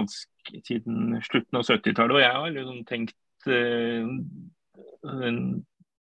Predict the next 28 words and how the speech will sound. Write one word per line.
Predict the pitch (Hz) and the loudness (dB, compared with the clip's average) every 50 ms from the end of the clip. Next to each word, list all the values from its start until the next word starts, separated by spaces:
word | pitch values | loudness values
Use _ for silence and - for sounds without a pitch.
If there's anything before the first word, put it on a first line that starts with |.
| _ _ _ _ _ _ _ 123 | _ _ _ _ _ _ _ -2
en | 123 131 127 | 0 0 0
alternativ | - 143 139 143 135 - - - 120 110 104 101 104 127 123 117 117 - | 2 4 4 4 2 2 2 4 4 4 4 4 2 2 2 2 2 2
økonomisk | - 131 123 117 107 98 104 117 120 - - - 131 | 2 4 6 6 6 6 6 4 2 0 0 0 0
modell | 127 120 110 107 113 131 139 139 135 135 - - - - _ - | 2 4 4 4 6 4 4 2 0 -4 -6 -8 -14 -16 _ -12
har | - 127 120 117 131 | -4 0 2 2 4
det | 123 | 4
vært | 107 101 - - 127 | 4 2 2 -2 -6
et | - - _ _ _ _ _ - | -6 -6 _ _ _ _ _ -16
stort | - - - - - - 107 104 101 - _ _ - - 143 123 | -14 -14 -14 -8 -2 0 0 0 0 -4 _ _ -14 -10 -4 -2
behov | 127 117 - 120 110 104 101 107 - | -2 0 4 4 4 4 4 2 0
for. | - - 165 151 147 131 123 | 0 2 2 2 2 2 0
Altså, | 120 - 127 117 117 - - - - - - - _ - | 0 0 -2 -2 -2 -4 -10 -16 -20 -20 -20 -12 _ -2
vi | 127 120 | -2 2
har | 117 113 101 101 101 107 113 117 110 131 - - | 2 2 2 2 0 0 0 -2 -2 -6 -10 -8
noe | 135 135 131 117 104 101 101 104 104 117 123 - - _ _ _ _ _ _ _ _ _ _ _ | -6 -4 -2 0 0 0 -2 -2 -2 -4 -4 -8 -14 _ _ _ _ _ _ _ _ _ _ _
å | - 123 117 117 123 101 - _ _ _ _ _ _ - 131 | -4 -2 -2 -2 -2 -4 -10 _ _ _ _ _ _ -6 -2
vise | 127 110 101 - - 101 | -2 -2 -2 -2 -4 -4
til | 101 - 123 123 127 - - | -2 0 0 0 -2 -4 -6
som | 131 123 117 | -6 -6 -2
henger | 123 117 107 104 107 110 110 120 120 - - - _ _ _ _ _ _ _ _ - | 0 2 2 2 2 4 4 2 2 0 -4 -12 _ _ _ _ _ _ _ _ -8
ganske | 147 139 180 175 156 120 107 101 101 - - - - 180 185 - | 0 4 6 6 8 8 8 6 6 4 -2 -4 -2 0 2 2
sammen | 160 123 110 107 117 123 | 2 2 2 0 0 0
med | 127 123 | -2 -2
det | 110 104 | -2 -4
som | - - 131 120 | -2 -2 0 0
er | 120 131 | 0 0
i | 135 | -2
dag, | 147 160 190 208 | 0 2 2 2